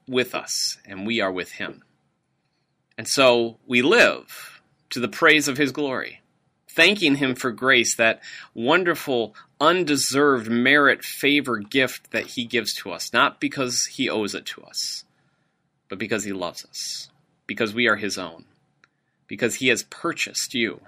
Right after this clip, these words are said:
redeemed you, made you his own. And so our life, your life, and my life is to praise him, to give him glory,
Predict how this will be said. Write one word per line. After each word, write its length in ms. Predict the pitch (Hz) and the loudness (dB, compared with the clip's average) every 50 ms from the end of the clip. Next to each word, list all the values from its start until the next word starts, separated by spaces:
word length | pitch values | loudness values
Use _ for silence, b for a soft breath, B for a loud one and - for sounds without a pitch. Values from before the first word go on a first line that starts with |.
| _ _ _ _ _ _ _ _ _ _ | _ _ _ _ _ _ _ _ _ _
redeemed 800 | 101 110 120 120 117 104 - 139 156 175 180 180 165 127 110 98 101 | -6 -2 -2 -2 -2 -4 -2 0 0 2 2 2 0 0 -2 -4 -6
you, 280 | 98 87 80 - - _ _ _ _ _ _ _ _ _ _ _ _ _ _ - | -8 -8 -8 -8 -12 _ _ _ _ _ _ _ _ _ _ _ _ _ _ -4
made 300 | 117 120 131 127 113 - | 0 0 0 0 0 -2
you 140 | 113 104 | -4 -4
his 220 | 101 107 107 98 104 | -4 -6 -8 -8 -6
own. 300 | 98 87 78 80 67 _ _ _ _ _ _ _ _ _ _ _ _ _ _ _ _ _ _ | -8 -10 -10 -14 -16 _ _ _ _ _ _ _ _ _ _ _ _ _ _ _ _ _ _
And 120 | - 104 104 | -14 -10 -6
so 140 | - 131 120 | -4 0 2
our 220 | 85 98 143 165 | 4 4 4 4
life, 720 | 151 135 131 123 120 135 156 - - - - - - - _ _ _ _ _ _ _ | 4 2 2 2 2 2 -2 -6 -10 -16 -18 -20 -20 -20 _ _ _ _ _ _ _
your 380 | _ 107 113 123 131 156 165 165 | _ -10 -4 -2 0 2 2 2
life, 480 | 151 143 127 117 131 185 - - - 80 | 2 2 2 2 2 -2 -4 -10 -12 -8
and 180 | 92 117 113 113 | -6 -4 -2 2
my 220 | 123 135 147 151 | 4 4 6 6
life 640 | 147 127 110 113 120 131 170 196 - - - - - _ _ _ _ _ _ _ _ _ _ _ _ _ _ _ _ _ _ _ _ _ _ _ _ _ _ | 4 4 4 4 4 2 2 -2 -8 -16 -20 -20 -20 _ _ _ _ _ _ _ _ _ _ _ _ _ _ _ _ _ _ _ _ _ _ _ _ _ _
is 120 | - - | -8 -8
to 100 | - - | -8 -8
praise 360 | - - - 123 120 117 - - | -12 -2 0 2 2 2 2 -2
him, 240 | - 92 80 - _ _ _ _ _ _ _ _ _ _ _ _ _ _ _ _ _ _ | -4 -8 -10 -12 _ _ _ _ _ _ _ _ _ _ _ _ _ _ _ _ _ _
to 100 | - 127 | -10 -2
give 240 | 107 135 127 - | 2 2 0 2
him 220 | - 151 151 143 127 | 0 0 2 2 0
glory, 540 | - 107 98 95 76 67 - - - - | -2 -4 -8 -10 -10 -10 -14 -18 -20 -20